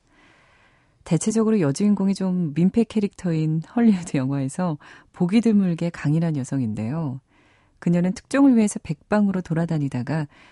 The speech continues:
마침내 강철 남자를 찾아냅니다.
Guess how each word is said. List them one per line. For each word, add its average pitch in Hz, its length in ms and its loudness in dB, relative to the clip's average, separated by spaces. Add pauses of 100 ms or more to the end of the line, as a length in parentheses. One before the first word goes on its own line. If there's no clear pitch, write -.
(140)
마침내 165 460 -2
강철 165 480 0
남자를 143 420 -2
찾아냅니다. 139 720 -2